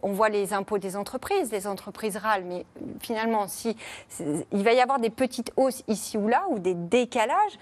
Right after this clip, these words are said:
mais ça ne suffira pas à, à, à renflouer les caisses de l'État. C'est, c'est tout le sujet. Donc soit, et ça demanderait une remise à plat de la fiscalité, ça re-, euh,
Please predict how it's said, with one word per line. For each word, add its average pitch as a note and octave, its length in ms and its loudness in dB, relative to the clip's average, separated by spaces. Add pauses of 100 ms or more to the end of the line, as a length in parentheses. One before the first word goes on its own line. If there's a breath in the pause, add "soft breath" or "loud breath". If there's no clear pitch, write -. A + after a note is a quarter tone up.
(280 loud breath)
mais E3 80 -6
ça F#3+ 180 -4
ne F3+ 60 -2
suffira G#3+ 640 0
pas F4+ 360 2
à, F3 440 0 (240)
à, E3 120 -2
à - 40 -4
renflouer A3+ 760 0 (240)
les F#3+ 180 -2
caisses A3+ 340 -6
de G3+ 80 0
l'État. C4 400 0
C'est, - 260 -6
c'est A3 180 -4
tout A#3 180 -2
le G#3+ 60 2
sujet. D#4 280 -2 (480 loud breath)
Donc G#3+ 160 0
soit, E4+ 380 6 (220)
et G3 140 0
ça - 180 0
demanderait A3 680 4
une G3 100 -2
remise A#3 500 2
à G#3 120 2
plat G#3+ 200 -2
de F#3 80 -6
la F3+ 80 -6
fiscalité, F#3+ 600 -4 (220)
ça A3+ 180 0
re-, G3+ 240 2
euh, G3 120 -2